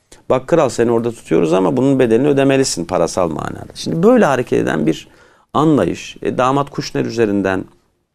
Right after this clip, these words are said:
Jared Kushner üzerinden ilişkiler var. İsrail'in, e, Muhammed Bin Selman'ı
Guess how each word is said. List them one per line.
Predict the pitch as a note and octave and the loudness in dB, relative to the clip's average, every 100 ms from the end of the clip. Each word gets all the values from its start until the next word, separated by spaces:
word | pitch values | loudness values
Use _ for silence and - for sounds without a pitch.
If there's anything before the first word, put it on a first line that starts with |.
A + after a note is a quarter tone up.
| _ _ - - | _ _ -20 -8
Jared | F2+ E2+ D#2+ | -2 -2 -2
Kushner | G#2 - E2+ | -10 -8 -8
üzerinden | D#2 D#2 D2+ D2+ | -6 -6 -6 -8
ilişkiler | D#2 - - - - | -10 -12 -12 -12 -12
var. | - - G2 - _ _ _ _ _ _ _ - | -10 -8 -8 -12 _ _ _ _ _ _ _ -6
İsrail'in, | G2 - D3+ D3 A#2+ G2 F2 - _ _ _ - | -6 -2 0 2 2 0 -4 -10 _ _ _ -20
e, | - - - | -20 -20 -12
Muhammed | E2+ F2 F2+ F#2 F2+ | -6 -4 -4 -6 -8
Bin | F#2 | -10
Selman'ı | E2+ E2+ D#2+ D#2 D#2 D#2 | -8 -8 -6 -10 -12 -14